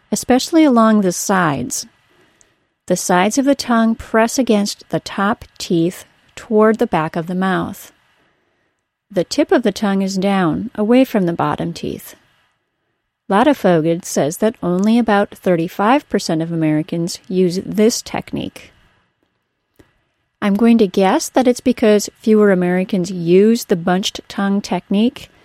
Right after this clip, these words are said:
that few American teachers instruct their students to try it this way. However, this technique really seems easier for non-native speakers to learn to do. Sounds that we can feel the production of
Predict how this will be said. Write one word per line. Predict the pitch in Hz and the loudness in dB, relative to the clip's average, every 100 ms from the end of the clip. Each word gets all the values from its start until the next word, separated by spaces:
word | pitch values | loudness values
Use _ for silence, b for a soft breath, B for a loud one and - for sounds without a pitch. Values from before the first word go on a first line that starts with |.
| b b - | b b 0
that | 220 - | 0 -2
few | - - 254 269 | -12 2 4 6
American | 262 185 190 196 220 | 4 2 0 0 -4
teachers | 208 165 156 185 190 - | -2 -4 0 -2 -2 -4
instruct | 190 185 - 170 165 - | -6 -6 -6 -4 -4 -4
their | 196 | -4
students | 190 - 160 170 - | -4 -4 -6 -6 -6
to | 208 | -8
try | - 226 220 | -6 -2 2
it | 262 - | 0 0
this | 160 - | -4 -6
way. | - - 226 _ _ _ _ _ _ _ _ _ _ - | -8 -8 -10 _ _ _ _ _ _ _ _ _ _ -4
However, | 208 226 311 175 151 196 _ _ _ _ _ _ - | 0 4 4 2 0 -4 _ _ _ _ _ _ 0
this | 226 - | 0 0
technique | - 285 226 180 - | -2 0 0 -2 -4
really | 190 185 226 311 269 | -4 2 4 4 4
seems | - 226 214 - - | 2 0 0 -2 0
easier | 240 269 220 180 156 208 | 4 4 4 4 2 -2
for | - 214 | -4 -2
non-native | 208 180 175 202 180 165 185 | 0 0 0 0 0 -2 -4
speakers | - 175 - 185 - | -4 -4 -2 -4 -4
to | - | -2
learn | 214 175 160 160 | 0 2 0 0
to | 180 | 0
do. | 254 277 - - _ _ _ _ _ _ _ _ _ _ _ | 4 4 2 -4 _ _ _ _ _ _ _ _ _ _ _
Sounds | - - 202 226 | -4 0 2 2
that | 220 208 | 2 2
we | 196 | 2
can | - 170 | 2 -2
feel | - 226 277 311 | -2 2 4 4
the | 269 | 0
production | 240 202 180 - 196 | 0 2 2 0 0
of | 175 160 170 | 2 0 -2